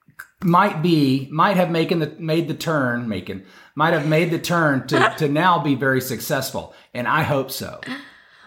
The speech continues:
Speaker 2: Okay. What, what would you guys do? Whoever is listening to this, we, Jason and I are in a blind spot right now,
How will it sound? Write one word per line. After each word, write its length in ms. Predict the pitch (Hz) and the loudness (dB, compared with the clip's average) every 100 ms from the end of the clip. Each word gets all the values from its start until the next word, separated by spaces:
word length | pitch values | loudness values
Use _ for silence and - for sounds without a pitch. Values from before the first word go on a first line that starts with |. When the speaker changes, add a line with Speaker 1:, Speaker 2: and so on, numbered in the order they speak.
| _ - | _ -2
Speaker 2:
Okay. 380 | 247 196 131 | 0 -2 -4
What, 420 | - 233 370 403 233 | -4 0 2 2 2
what 220 | 523 539 | 2 4
would 160 | 466 285 | 2 0
you 180 | 233 294 | 0 2
guys 420 | 247 214 185 175 | 4 2 2 -2
do? 360 | - 170 120 - _ 240 | -4 -4 -4 -8 _ -4
Whoever 440 | 294 349 403 427 453 | 2 4 4 4 2
is 120 | 330 | 2
listening 380 | 269 277 262 226 | -2 -2 -4 -4
to 120 | 185 | -4
this, 420 | 170 156 156 160 - | -4 -4 -4 -8 -10
we, 300 | 196 254 196 | -8 -8 -2
Jason 400 | 254 269 - 349 | 0 0 0 -2
and 140 | 294 | 0
I 340 | 220 208 214 208 | 2 2 0 0
are 400 | 190 190 190 185 | 2 2 2 0
in 240 | - 190 | -2 -2
a 60 | 196 | -2
blind 480 | 185 170 196 220 185 | -2 -2 -2 -2 -4
spot 340 | - 165 - | 0 2 2
right 240 | 180 151 156 | 0 -2 -2
now, 380 | 147 139 196 | -4 -2 -4